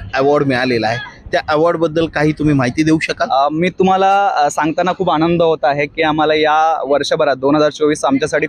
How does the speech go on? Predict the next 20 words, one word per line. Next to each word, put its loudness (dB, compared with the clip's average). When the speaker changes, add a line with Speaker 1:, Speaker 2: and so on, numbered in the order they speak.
Speaker 2:
खूप -6
चांगलं 2
आहे. 0
अ, 2
खरं 0
तर 0
आम्ही 0
खरंच, 0
अ, 2
अ, 2
कोणत्याही 0
हेतू 0
न 2
ठेवता 0
हे 0
स्वच्छता 0
अभियान 0
करतो -2
आहे. 0
अ, 0